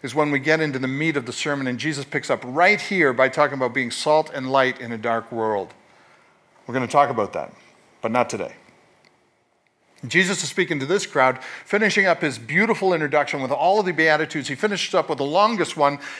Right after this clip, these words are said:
and it deals with persecution because he's speaking to a crowd who understands what it means to be persecuted. These Jewish people had always been persecuted. They just lived under some major persecution in their lives. And you, you, you know the Holocaust, that just happened last century, but I wanna tell you, Jews have been persecuted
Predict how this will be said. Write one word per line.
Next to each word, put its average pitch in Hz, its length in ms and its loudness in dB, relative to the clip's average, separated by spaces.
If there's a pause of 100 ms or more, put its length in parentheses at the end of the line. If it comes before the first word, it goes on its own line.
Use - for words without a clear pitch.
and 151 100 0
it 190 200 0
deals 190 260 2
with 151 180 -4
persecution 147 720 -2
because 131 320 -2
he's 127 140 -4
speaking 190 380 -4
to 220 100 2
a 208 60 2
crowd 143 420 4 (220)
who 139 180 -2
understands 147 600 0
what 135 100 2
it 131 100 -4
means 135 260 -4
to 127 100 -12
be 120 100 -4
persecuted. 113 800 -4 (800)
These 151 180 2
Jewish 175 340 0
people 190 340 2
had 165 200 2 (100)
always 202 380 2
been 127 220 -2
persecuted. 127 520 -2
They 165 120 0
just 180 200 -2
lived 185 200 0
under 190 160 2
some 160 340 -2
major 233 300 2
persecution 143 720 -4
in 135 100 -4
their 135 120 4
lives. 131 260 4
And 143 120 -4
you, 156 60 -4 (320)
you, 151 140 -2
you 175 220 0
know 180 140 2
the 147 80 2
Holocaust, 151 560 0
that 151 140 -4
just 151 160 -8
happened 147 300 0
last 147 200 2
century, 160 320 -4
but 135 160 0
I - 20 2
wanna 156 200 2
tell 170 180 2
you, 143 80 2
Jews 160 220 -2
have 139 80 -10
been 139 160 -6
persecuted 147 500 -2